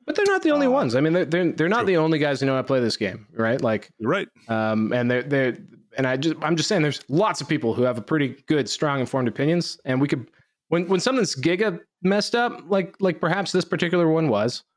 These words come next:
Speaker 1: I think the right, right call is to do something out of the gates. And I, you know what, you, I, I'm going hard with you because I think this conversation we're having right now, Danny, is a common, it's still, I think, a
Speaker 3: Sure.
Speaker 1: common sort of cleave in, in, in this, in this community about how to handle busted stuff.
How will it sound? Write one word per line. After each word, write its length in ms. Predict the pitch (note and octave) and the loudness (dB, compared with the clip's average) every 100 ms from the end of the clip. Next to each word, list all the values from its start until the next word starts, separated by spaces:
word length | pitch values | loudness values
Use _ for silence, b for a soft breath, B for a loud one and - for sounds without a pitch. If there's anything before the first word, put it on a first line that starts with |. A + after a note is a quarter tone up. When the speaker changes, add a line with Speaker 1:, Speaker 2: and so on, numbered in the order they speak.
| _ _ _ _ _ _ | _ _ _ _ _ _
Speaker 1:
I 100 | C#3+ | -6
think 200 | C#3+ D3+ | -2 -2
the 80 | C3 | 0
right, 240 | C#3+ C#3+ - | 2 0 -2
right 200 | D3 D3 | -2 -2
call 220 | C#3+ C#3 C3+ | 0 0 0
is 100 | - | -2
to 100 | A#2+ | -2
do 140 | C3 | 0
something 640 | - B2+ A2+ B2 A#2+ A2 - _ | 0 -2 -2 0 0 -2 -6 _
out 120 | A#2+ | -4
of 60 | A2 | -2
the 60 | G2+ | -2
gates. 340 | F#2+ F2 - | -4 -6 -4
And 180 | C3 D3+ _ - | -6 -6 _ -6
I, 120 | B2 - | -6 -6
you 220 | D3+ C#3+ | -2 0
know 160 | C#3+ D3+ | 2 2
what, 180 | D3+ D#3 | 0 0
you, 160 | B2 - - _ _ - | -2 -4 -16 _ _ -6
I, 180 | C3+ E3+ | -2 0
I'm 260 | F3 G3+ | 0 0
going 220 | G3+ G#3 F3+ | 2 2 2
hard 200 | F3+ F3+ | 0 0
with 120 | F3+ | 0
you 100 | F#3+ | 0
because 220 | E3 D#3 | 0 0
I 60 | D3 | 0
think 220 | F3 D3 | -2 -2
this 180 | C#3+ E3+ | 0 -2
conversation 600 | - D#3+ D3+ D#3 D#3 D#3 | -2 -2 0 0 0 0
we're 120 | D3 | 0
having 300 | A#2 B2 C#3+ | 0 0 0
right 140 | D3 D3 | 0 0
now, 120 | D3 | 0
Danny, 240 | D3+ E3 | 0 2
is 140 | C3+ A2+ | 0 0
a 40 | |
common, 560 | - A#2 A#2+ B2+ B2 A#2 b b _ _ _ | -4 -2 0 0 -2 -4 b b _ _ _
it's 100 | D3+ | -6
still, 220 | - C#4+ A#3 | -2 0 0
I 120 | F3 | 0
think, 140 | G3 | 0
a 40 | D#3+ | -2
Speaker 3:
Sure. 120 | - | -2
Speaker 1:
common 320 | F3 F3 D#3+ | 0 0 0
sort 200 | C#3+ D#3+ | 0 0
of 240 | C#3+ B2 A#2 b b _ _ - | 2 0 -4 b b _ _ -2
cleave 520 | F3 D#3+ C#3+ A#2 B2 | 2 2 2 -2 -4
in, 240 | D#3+ D3 C3 | -2 0 0
in, 260 | D3 C#3+ C3 | 0 0 0
in 180 | C#3+ C3+ | 0 2
this, 280 | B2+ - - | 0 -2 -2
in 140 | D3+ | -2
this 120 | C3+ | 0
community 460 | - B2+ B2+ D3 C#3+ | -2 -2 0 0 0
about 300 | - B2 B2 | -2 -2 -4
how 160 | - C#3 | -2 -2
to 100 | B2 | -2
handle 380 | A#2+ A#2+ A#2+ A#2 | -2 -2 0 0
busted 400 | A2+ A#2 - A2+ | -2 -4 -4 -10
stuff. 340 | - B2 G3 | -4 -4 -4